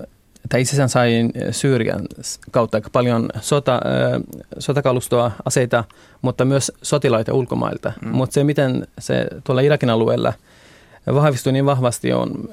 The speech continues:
Speaker 1: siihen va-, on vaikuttanut sekin, että se sai näiltä heimo-, ö, sunniheimolta tukea,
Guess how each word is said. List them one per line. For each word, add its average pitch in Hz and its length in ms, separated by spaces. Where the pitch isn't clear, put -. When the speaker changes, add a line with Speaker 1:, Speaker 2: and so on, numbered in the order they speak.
Speaker 1:
siihen 135 260
va-, 139 80
on 139 100
vaikuttanut 135 340
sekin, 135 240
että 117 240
se 127 140
sai 123 340
näiltä 123 360
heimo-, 131 340
ö, 113 120
sunniheimolta 147 680
tukea, 139 340